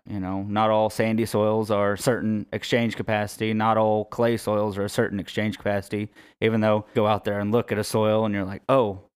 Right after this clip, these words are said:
this looks like a sand." Okay, well, how sandy is that? You won't know that until you actually test it and find out, because a sand with an exchange of seven looks kind of like a, or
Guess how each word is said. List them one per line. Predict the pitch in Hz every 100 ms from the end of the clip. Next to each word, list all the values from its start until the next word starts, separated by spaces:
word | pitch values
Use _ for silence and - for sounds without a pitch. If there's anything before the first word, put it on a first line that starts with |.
| _ _ _
this | - 190
looks | 101 95 -
like | 98 -
a |
sand." | 104 - 95 - - - _ _ _ _ -
Okay, | 104 85 92
well, | 98 87 - _ _ _
how | 143 131
sandy | 123 139 120 110 101
is | - 110 104 92
that? | - 60 -
You | - 120
won't | 123 104
know | 110 113
that | 104 95
until | 95 101
you | 95 92
actually | 92 - - 90 101 90 _ _ _ _
test | - 127 -
it | 113
and | 107
find | 120 110 101
out, | 120 107 104
because | - 98 - -
a | 95
sand | - 127 123 117
with | 113
an | 107
exchange | 98 - 117 110
of | 95
seven | 127 120 104 104 110 - _ _ -
looks | 104 - - _ _ _
kind | - 131 131
of | 110
like | 113 107
a, | 107 101 -
or | 98